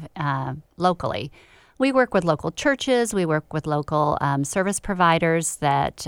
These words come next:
um, shelter. Uh, New Bethlehem is a shelter in Kirkland that is going to be,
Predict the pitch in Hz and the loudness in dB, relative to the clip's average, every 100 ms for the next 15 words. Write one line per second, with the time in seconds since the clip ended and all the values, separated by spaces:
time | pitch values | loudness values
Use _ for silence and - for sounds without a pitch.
0 | - 139 135 - - 160 175 233 277 370 | -4 -2 -2 -6 -2 2 2 2 -2 -4
1 | _ _ _ - _ - 151 143 147 165 | _ _ _ -20 _ -2 2 4 2 4
2 | 175 175 202 208 196 180 180 190 180 196 | 2 2 0 0 0 0 0 2 2 2
3 | 175 160 156 247 - 262 254 196 165 156 | 0 2 0 -2 -2 0 2 2 2 0
4 | 151 - 160 156 160 160 151 | 0 0 0 0 0 0 0